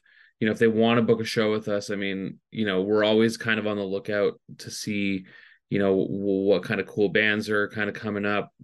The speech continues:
you know, interesting releases coming up. You know, we're, we keep a pretty good ear to the ground, but sometimes things do slip through the cracks. So, I mean, for us, it's just about,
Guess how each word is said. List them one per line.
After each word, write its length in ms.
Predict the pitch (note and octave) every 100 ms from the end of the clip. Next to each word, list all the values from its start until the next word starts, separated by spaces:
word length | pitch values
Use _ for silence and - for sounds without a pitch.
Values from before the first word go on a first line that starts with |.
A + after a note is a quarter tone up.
| -
you 320 | C#2+ G2+ F#2
know, 120 | D2+
interesting 680 | F2 G#2+ G#2+ G2+ - G2 F#2+
releases 580 | F#2 F#2 G2+ - G2+
coming 360 | F#2 G#2 G2 F#2+
up. 280 | F#2 F#2 -
You 120 | G2
know, 100 | F#2+
we're, 240 | F#2 A2 G#2+ - -
we 100 | -
keep 180 | A#2 C#3+
a 40 | C#3+
pretty 220 | C#3 B2
good 140 | A#2
ear 180 | G2 A2
to 60 | A2+
the 100 | A#2
ground, 320 | A#2+ B2 B2+
but 120 | A2+
sometimes 440 | A2+ G#2+ A2 G2+ -
things 260 | G#2 G2
do 120 | G2+
slip 220 | G2 G2+ F#2+
through 80 |
the 80 | F#2
cracks. 340 | F2+ G2 B2 -
So, 100 | A2
I 40 |
mean, 220 | G#2 G#2+ - - - - - _
for 140 | - A#2+
us, 180 | A#2+
it's 140 | A#2+ A2
just 340 | A2+ A2+ -
about, 400 | G2+ G#2+ G2+ G2+